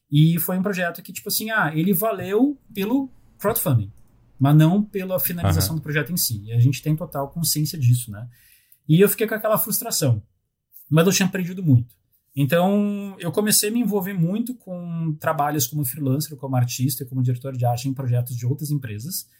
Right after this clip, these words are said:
Speaker 1: né? Ah, me envolvendo em produções curtas, mas, assim, é, exercitando cada vez mais a minha atividade. E aí, depois chegou uma
Speaker 2: Uhum.
Speaker 1: hora que eu pensei assim, "Cara, agora eu tô a fim de encarar um projeto novo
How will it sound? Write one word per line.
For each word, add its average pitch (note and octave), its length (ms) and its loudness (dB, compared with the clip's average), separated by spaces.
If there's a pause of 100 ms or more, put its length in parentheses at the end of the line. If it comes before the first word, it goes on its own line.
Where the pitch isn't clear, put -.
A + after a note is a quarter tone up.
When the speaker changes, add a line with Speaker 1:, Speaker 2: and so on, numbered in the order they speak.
(340)
Speaker 1:
né? B2+ 460 6
Ah, B2 580 0
me B2+ 120 2
envolvendo D3+ 320 2
em D3+ 60 2
produções C#3+ 460 -2
curtas, E3+ 560 -2
mas, C#3 200 2
assim, C3+ 440 0 (400)
é, C3 400 2 (120)
exercitando D3+ 680 2
cada D#3+ 240 -6
vez C3+ 200 -2
mais C3+ 300 0
a C3+ 40 -4
minha C3 120 0
atividade. B2 680 -8 (520)
E E3+ 140 0
aí, G3 420 2
depois G#3 300 -4
chegou F3+ 220 -4
uma G3 200 2
Speaker 2:
Uhum. D#3+ 60 2
Speaker 1:
hora E3+ 180 -4
que F#3+ 60 -4
eu F#3 80 -2
pensei F#3 240 -4
assim, F#3 160 -6
"Cara, E3+ 300 0
agora D3+ 320 0
eu E3+ 40 -4
tô F3+ 100 -8
a - 40 -6
fim E3 180 -6
de E3+ 80 -6
encarar D#3 320 -2
um D3+ 100 -2
projeto D#3 300 -4
novo D3 600 -2